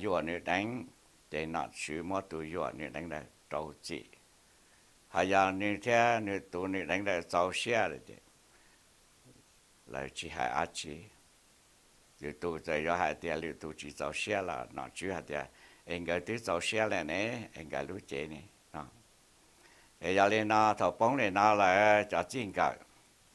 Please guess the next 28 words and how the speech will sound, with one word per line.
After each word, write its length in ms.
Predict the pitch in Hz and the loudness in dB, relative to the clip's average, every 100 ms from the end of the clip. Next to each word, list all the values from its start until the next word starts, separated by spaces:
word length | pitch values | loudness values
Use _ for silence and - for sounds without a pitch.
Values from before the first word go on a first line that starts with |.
| - - - _ _ _ _ _ _ _ | -20 -20 -20 _ _ _ _ _ _ _
Bây 80 | 90 | -10
giờ 260 | 87 87 101 | -2 0 2
hai 100 | 95 | 0
tiền, 300 | - 82 76 - - - - - - - - - - _ - | 0 0 0 -4 -18 -20 -20 -14 -14 -14 -20 -20 -20 _ -12
tu 100 | 80 | -10
chi 360 | - 85 90 | -6 -4 0
à, 100 | 76 - - - - - - - | -2 -4 -14 -18 -18 -20 -16 -8
nó 120 | 80 | -4
đánh 220 | 65 90 | -4 -4
thằng 200 | 80 71 | -6 -4
câu. 260 | 85 80 62 - _ - - _ - | -4 -4 -6 -18 _ -20 -20 _ -20
Do 500 | 71 95 87 80 57 _ | -6 -2 -2 -2 -8 _
tuần 260 | - 85 69 - | -4 -4 -6 -10
chỉ 200 | 73 82 | -8 -6
ra 180 | 80 80 | -6 -6
nước 160 | 92 73 | -6 -8
America, 480 | 73 90 - 76 71 | -8 -10 -8 -6 -6
tuần 260 | 85 80 | -8 -8
này 140 | 76 73 | -8 -8
là 100 | 65 | -10
do 140 | 80 | -10
America 460 | 82 78 - 78 76 | -12 -12 -8 -6 -6
nè, 220 | 85 80 | -6 -10
để 140 | - 85 | -10 -8
cho 200 | 90 92 | -4 -4
lên 200 | 76 73 | -4 -10
nó. 180 | 71 58 _ _ _ - - - - - - _ - _ - _ _ _ _ _ - _ _ _ | -12 -14 _ _ _ -20 -20 -20 -20 -20 -20 _ -20 _ -20 _ _ _ _ _ -20 _ _ _
Tu 120 | - | -6